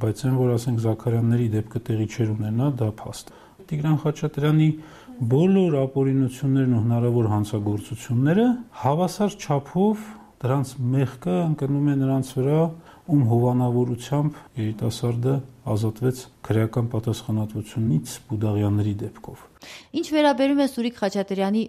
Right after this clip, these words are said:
Speaker 2: վերջերս հնչեցրած այն հայտարարությանը, որ որդին Բուդաղյանների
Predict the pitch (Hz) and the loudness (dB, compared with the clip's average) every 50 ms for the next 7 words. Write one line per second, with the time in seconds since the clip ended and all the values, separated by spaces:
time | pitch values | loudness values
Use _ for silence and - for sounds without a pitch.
0 | - 165 165 160 - - 185 175 170 - 175 170 - 175 170 - - 170 170 170 | -4 -6 -6 -6 -6 -4 -4 -4 -4 -4 -6 -6 -6 -6 -6 -4 -6 -6 -4 -4
1 | 160 165 160 165 160 156 156 147 151 151 151 160 - - 214 220 226 226 208 185 | -6 -6 -4 -6 -6 -6 -4 -4 -4 -4 -4 -6 -6 -4 -2 -2 -2 -2 -2 -2
2 | 214 220 202 185 151 - 175 175 170 - - 226 208 170 151 160 - 160 151 151 | -2 -2 -2 -2 -2 -2 -2 -2 -2 -2 -2 -2 -2 -2 -4 -4 -4 -4 -4 -4
3 | 160 156 156 170 165 165 165 180 | -4 -6 -4 -4 -4 -4 -4 -6